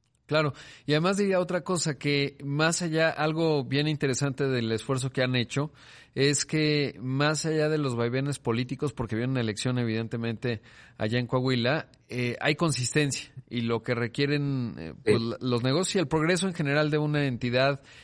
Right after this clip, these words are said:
Speaker 1: y de una zona como es la, la Laguna, es solo consistencia en la política pública, ¿no? Ni siquiera tienes que ser demasiado genio, con que seas consistente y más predecible y las cosas se hagan bien, eh, con eso, con sus retos y todo, pero creo que esa parte, la parte de, mm,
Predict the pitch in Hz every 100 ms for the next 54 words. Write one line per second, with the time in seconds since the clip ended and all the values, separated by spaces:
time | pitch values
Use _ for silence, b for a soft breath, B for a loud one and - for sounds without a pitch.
0 | - 120 131 143 139 - 143 143 135 127
1 | 123 131 127 120 110 - 110 113 117 123
2 | 127 160 B B B 170 185 - - 175
3 | 190 185 151 - 170 160 165 123 139 143
4 | 131 147 131 120 113 156 123 123 135 123
5 | 170 180 165 165 - 175 165 139 113 151
6 | 135 147 123 135 135 139 151 - 208 -
7 | 196 160 147 165 160 170 147 151 147 135
8 | 127 123 170 165 156 147 B B - 117
9 | 123 156 139 156 151 135 123 143 196 -
10 | - 104 104 - 127 135 156 - 123 120
11 | 110 117 143 143 120 120 131 139 127 120
12 | 143 135 147 B B B - 151 180 165
13 | 165 156 160 139 123 143 143 151 135 123
14 | 110 104 67 101